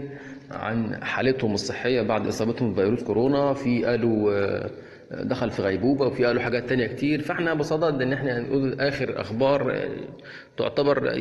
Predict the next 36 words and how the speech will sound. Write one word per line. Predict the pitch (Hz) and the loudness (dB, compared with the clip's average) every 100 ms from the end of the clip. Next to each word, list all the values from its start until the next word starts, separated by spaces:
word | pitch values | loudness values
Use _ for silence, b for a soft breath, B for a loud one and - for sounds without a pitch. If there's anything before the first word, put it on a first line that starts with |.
| 131 | 2
مؤكدة | - 127 - 131 | 2 0 0 0
إلى | 123 110 | 0 0
حد | - 120 104 | -2 -2 0
ما | 101 127 151 | 2 0 0
لأنها | 147 147 156 143 | 0 0 0 2
من | 143 | 2
مصدر | 139 135 135 131 | 2 0 2 2
موثوق. | 120 110 107 87 - - - B B B B | 2 0 -2 -6 -8 -16 -18 B B B B
الخبر | 185 143 175 160 139 | -2 0 0 2 2
في | 123 | 2
المصري | 123 139 117 | 0 0 0
اليوم | 110 131 175 151 | 2 2 2 2
بيقول: | 123 - 147 147 135 | 0 0 2 2 2
"أكدت | 120 107 127 151 147 131 | 0 -2 -4 -2 0 -2
الفنانة | - 110 120 127 113 | -4 -2 0 2 0
نهال | 101 101 117 104 | 0 0 0 0
عنبر | 110 143 147 151 | 0 0 0 0
أن | 131 127 | 0 2
ما | 131 127 | 2 2
تردد | 131 139 139 135 107 | 0 0 2 0 -2
بشأن | 113 139 107 101 101 | -2 -4 -2 -4 -2
دخول | 107 117 127 107 - | -4 0 0 0 -2
النجم | 110 117 123 104 110 | -2 0 -2 -2 -4
سمير | - - 107 117 107 95 | -4 -4 -2 0 0 0
غانم | 107 131 143 143 | -2 0 2 0
في | 135 113 | 0 0
غيبوبة | 101 101 135 143 139 - - B B B 123 | 0 2 2 2 0 -4 -12 B B B -4
بعد | 117 | -2
أن | 117 120 | 0 -2
تعرض | 123 139 135 113 | 0 0 2 0
لخلل | 131 131 | 0 -2
في | 110 113 | -2 0
وظائف | 104 104 120 101 | 0 2 0 -2
الكلى | 90 127 127 | -2 0 2
غير | 104 131 156 135 | 2 2 2 2
صحيح". | 113 - 120 87 | -2 -2 -4 -4